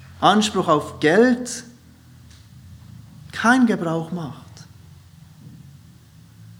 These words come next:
Und er sieht sogar seinen Lohn genau darin, dass er dieses Geld ablehnt. Dass er sagt, "Nein, ich will nicht von euch unterstützt werden. Ich will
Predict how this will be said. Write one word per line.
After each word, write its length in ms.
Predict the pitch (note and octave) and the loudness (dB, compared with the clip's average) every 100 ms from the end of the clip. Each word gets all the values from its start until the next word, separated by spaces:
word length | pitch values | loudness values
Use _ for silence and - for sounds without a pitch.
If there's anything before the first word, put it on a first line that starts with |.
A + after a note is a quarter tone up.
| - | -16
Und 100 | F#3 | -8
er 60 | F#3 | -4
sieht 460 | - - B3 B3+ | -2 2 2 2
sogar 340 | A#3+ G#3 F#3 E3 | -2 -2 -4 -4
seinen 340 | F3+ E3+ D#3 | -4 -4 -4
Lohn 520 | D3 F3 A3+ B3 G3+ | -2 0 2 2 2
genau 420 | E3 E3+ F3+ G3 F#3+ | 0 -2 -2 -2 -2
darin, 800 | F3 F3 A3 A#3 D3+ B2 - - - - _ _ - | -4 0 2 2 0 -6 -12 -18 -20 -20 _ _ -12
dass 180 | E3 F3+ | -8 -4
er 40 | |
dieses 320 | F3+ F3 - | -4 -4 -4
Geld 320 | F3+ E3+ D#3+ | -2 -2 -2
ablehnt. 840 | - F#3 G3 G3 D3 A2+ - - - _ _ _ - - - - - _ _ _ _ _ _ _ _ _ _ _ _ | -2 -2 -2 -4 -4 -6 -12 -20 -20 _ _ _ -20 -20 -20 -20 -20 _ _ _ _ _ _ _ _ _ _ _ _
Dass 180 | E3+ F3 | -6 -2
er 60 | |
sagt, 300 | E3+ F#3 F3+ | 0 0 2
"Nein, 340 | F3 G#3+ B3 A3 | 2 4 4 2
ich 300 | - - D#3 | 0 -6 0
will 500 | A3 B3+ A#3+ E3+ B2+ - - _ E3+ | 2 4 2 0 -4 -16 -20 _ 0
nicht 360 | G3 A3 G#3+ | 4 4 2
von 140 | G3 F3+ | -4 -2
euch 240 | F3+ F3+ | -2 -4
unterstützt 640 | F3 E3 - E3+ E3+ - | -6 -8 -6 -6 -6 -6
werden. 260 | F3 E3+ E3 | -4 -4 -4
Ich 280 | D#3+ D#3+ D#3 | -8 -8 0
will 420 | G#3 A#3 A#3+ F#3+ | 2 4 2 -2